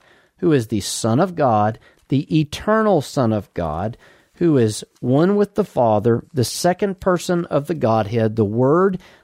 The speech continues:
that was made flesh, that dwelt among us, God the Father's eternal Son.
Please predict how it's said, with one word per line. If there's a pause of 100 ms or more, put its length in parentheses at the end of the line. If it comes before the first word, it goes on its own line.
that
was
made
flesh, (240)
that
dwelt
among
us,
God
the
Father's
eternal
Son.